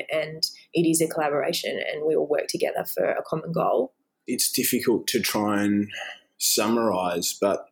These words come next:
Speaker 2: there's scenarios when you're with a principal contractor and the architect is highly regarded, and there's other projects that are purely just commercial, might just be a shed, might just be a,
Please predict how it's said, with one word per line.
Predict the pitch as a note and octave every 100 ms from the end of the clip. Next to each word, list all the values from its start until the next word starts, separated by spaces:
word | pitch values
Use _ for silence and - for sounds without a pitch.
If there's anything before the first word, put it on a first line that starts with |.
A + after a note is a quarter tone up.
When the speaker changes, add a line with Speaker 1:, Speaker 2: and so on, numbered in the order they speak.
| _
Speaker 2:
there's | - B2+ A#2+ -
scenarios | B2+ A#2 A2+ C3 A#2+ G#2+ G#2 G#2 - - -
when | G2+
you're | G#2 G2
with | G2+
a | F#2+ - -
principal | A2 G2 G2 F#2
contractor | - G#2+ A2 A2 F2 - - F2+ G2 - -
and | G2 F#2+ G2 F#2 - _ -
the | G2+ G2 G2 F#2+ F#2 _ _ _ _ _ _ _ -
architect | A2 A#2+ B2 F#2+ A2 -
is | G2+ -
highly | G2 F#2+ F#2+ F#2
regarded, | F#2+ F2 F2 F2+ G2+ - _ _ _ _ _ _ -
and | G#2 G#2
there's | G2+ G2+ G2 - -
other | G#2 A2+
projects | G2+ - G2+ G2 F#2+ E2+ - - -
that | G2
are | F#2 -
purely | - A#2 A2 F#2+
just | F2 G2+ G2 - - -
commercial, | G2+ G2 F#2+ F#2+ - F#2+ F#2+
might | G2 F#2+ F#2
just | - G2 -
be | G2
a | -
shed, | - G2+ F#2+ F#2+
might | G2 F2+
just | F#2+ -
be | G2 F#2+
a, | F#2 E2